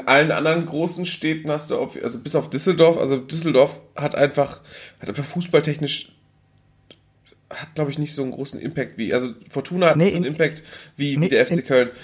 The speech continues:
Speaker 2: in
Speaker 1: Aber
Speaker 2: Düsseldorf
Speaker 1: in allen
Speaker 2: ist es auch fast
Speaker 1: Großstädten
Speaker 2: mehr die D E G, die Eishockeyspieler. Da,
Speaker 1: Ja,
Speaker 2: die, die,
Speaker 1: ja.
Speaker 2: die, die machen fast mehr, würde ich fast sagen, haben mehr Influence auf die Stadt als, als Fortuna.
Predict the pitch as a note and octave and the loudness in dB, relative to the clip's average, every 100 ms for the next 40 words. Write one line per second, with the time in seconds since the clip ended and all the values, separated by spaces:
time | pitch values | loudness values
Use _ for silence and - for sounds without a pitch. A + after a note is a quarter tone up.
0 | - - D3 E3+ G3 F#3 D3+ F#3+ F3+ E3 | -10 4 6 8 6 6 6 6 6 4
1 | F3+ F3 G#3 G3 F#3+ E3 E3 C#3 D3+ D3 | 6 4 4 2 4 6 6 4 2 2
2 | C#3 D3 D3 G3 A#2+ - B2+ - B2 A2+ | 4 4 4 4 4 2 2 0 -2 -2
3 | - F#2+ - - B2 C3 D3+ C#3 B2+ D#3 | -6 -6 -6 2 2 6 6 6 4 0
4 | C#3+ D3+ C#3+ D3+ D#3+ D#3+ - F#3 F3 D#3+ | 2 0 0 2 2 2 2 2 4 4
5 | D#3+ D#3+ C3+ D3 C#3 D#3 - D3 C#3+ D3 | 6 4 4 0 2 -2 4 4 6 2
6 | D3 - C3+ C3 D#3 E3+ E3+ F3+ D#3+ D#3+ | 2 -2 -4 0 2 2 2 4 4 4
7 | - - - C#3 - C3 C3 C#3 C3 B2+ | 0 -4 2 0 2 4 6 6 4 2
8 | C3+ C3 B2+ E3 C3+ | 2 2 0 2 0